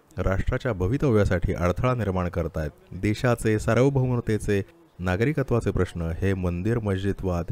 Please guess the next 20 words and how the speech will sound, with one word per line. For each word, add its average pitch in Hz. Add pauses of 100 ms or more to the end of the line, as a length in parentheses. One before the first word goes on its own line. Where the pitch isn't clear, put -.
हे 113
सर्व 127
प्रश्न 120
आपल्या 107
पिढीत 98
सोडवले 87
गेले 85
पाहिजेत, 82
जेणेकरून 107
या 104
देशाच्या 104
पुढच्या 90
पिढीला 98
त्याच 110
जुन्या 101
समस्यांना 92
तोंड 113
द्यावं 90
लागणार 85
नाही, 73